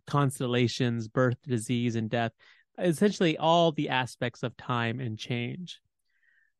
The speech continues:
just to keep things in order, I guess, or try to as much as possible.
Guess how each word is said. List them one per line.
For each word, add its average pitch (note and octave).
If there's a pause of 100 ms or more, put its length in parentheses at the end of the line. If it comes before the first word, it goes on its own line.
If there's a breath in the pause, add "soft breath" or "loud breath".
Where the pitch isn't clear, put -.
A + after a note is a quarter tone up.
(220)
just C3+
to B2+ (440)
keep -
things D3+
in C3
order, A#2+
I G#2+
guess, A2+
or A#2
try C3+
to B2+
as A2+
much A#2+
as -
possible. B2